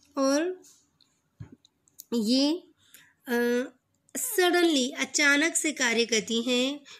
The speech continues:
और इनकी वजह से या तो अपलिफ्ट हो जाता है या सब्सिस्टेंस, या वो नीचे की ओर दब जाता है अर्थ का क्रस्ट, अर्थ का जो सबसे बाहरी भाग है वो।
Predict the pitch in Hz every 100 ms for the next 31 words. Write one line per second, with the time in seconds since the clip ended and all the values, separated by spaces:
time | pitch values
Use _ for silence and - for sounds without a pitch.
0 | _ 233 240 254 269 285 285 294 302 262
1 | 233 254 - _ 254 - 285 320 - 262
2 | 214 220 220 233 240 254 269 285 240 226
3 | 277 - 262 220 208 233 220 254 254 285
4 | 311 277 254 240 269 247 233 202 226 226
5 | 226 240 269 226 220 - 294 294 285 262
6 | 214 - - _ - - _ - 254 254
7 | 262 269 254 262 302 - 320 269 233 226
8 | 233 214 233 226 226 269 330 - 202 214
9 | 190 180